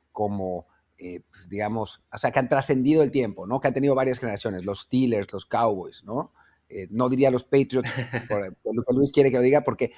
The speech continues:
Speaker 1: realmente su cli-, su clímax fue uno, ¿no? Eran malos antes y ahora no son muy buenos después. Si vuelven, pues serán los Patriots, ¿no? Pero los Yankees en el, en el,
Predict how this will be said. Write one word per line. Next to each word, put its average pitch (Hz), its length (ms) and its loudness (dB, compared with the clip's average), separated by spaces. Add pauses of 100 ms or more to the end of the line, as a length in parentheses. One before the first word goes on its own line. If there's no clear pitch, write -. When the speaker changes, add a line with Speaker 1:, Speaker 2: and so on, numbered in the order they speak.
(140)
Speaker 1:
realmente 143 400 6
su 139 180 -2
cli-, 131 300 -4
su 123 360 0 (340)
clímax 160 360 4
fue 151 440 4
uno, 160 520 8
¿no? 131 220 2
Eran 139 220 4
malos 160 320 8
antes 165 320 8
y 156 40 4
ahora 135 160 6
no 131 180 0
son 135 160 0
muy 131 100 2
buenos 131 220 2
después. 190 340 4
Si - 180 -2
vuelven, 151 360 6
pues - 120 -10
serán 113 180 0
los 123 120 -4
Patriots, 117 380 -6
¿no? 131 100 -2
Pero 127 140 2 (380)
los 131 240 4
Yankees 147 460 8
en 117 120 0
el, 110 280 -4
en 110 120 -4
el, 107 720 -4